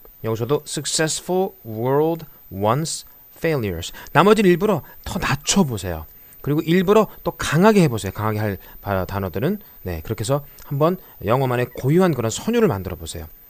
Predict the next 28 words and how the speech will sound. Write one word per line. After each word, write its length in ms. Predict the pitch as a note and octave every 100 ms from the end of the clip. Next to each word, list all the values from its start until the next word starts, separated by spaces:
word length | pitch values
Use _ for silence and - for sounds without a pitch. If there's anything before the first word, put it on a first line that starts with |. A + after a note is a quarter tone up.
| _ - A2
제이케이 380 | D3+ F3+ F3+ E3
롤링스. 640 | C#3 C3+ D#3 A#3+ - - - - -
보통 340 | - - G#3+ E3+
고유명사들은 920 | C#3+ F3 A3+ A3+ G#3+ G#3 F3+ F3+ G#3+
강조가 400 | C3+ C3 B2 F#3
되죠. 280 | F#2 - G#2
여기서 220 | A2+ A#2+
롤링스가 580 | B2+ A2 A#2 D3+ D3+ E3
강조가 320 | B2+ A2 C3
됐는데 240 | C3 A#2 B2+
제가 160 | B2
별도 180 | A2+ G#2+
표시는 280 | G#2+ G#2 C#3+
안 60 | G#2+
했고요. 180 | G2
고유명사는 580 | - G#2+ G2+ F#2 G#2 F#3+ - - - - -
who 320 | D3+ D3 C#3+ - -
wrote 360 | A#2+ C3+ G3 - - - - A2
Harry 200 | A#2 C3
Potter. 600 | - F#3 G3+ A#2 F2+ F2
네, 180 | F#2+ G2
이렇게 320 | G#2+ C#3 F3 - - - -
두 120 | C#3+
단어가 300 | G3+ A3 G3+
연결될 380 | E3 F3 E3+ F#3
때는 160 | G3
습관적으로 520 | G3 - G#3+ F#3 F#3
뒷단어에 640 | F3 D3+ G#3+ G3 A#2 F#2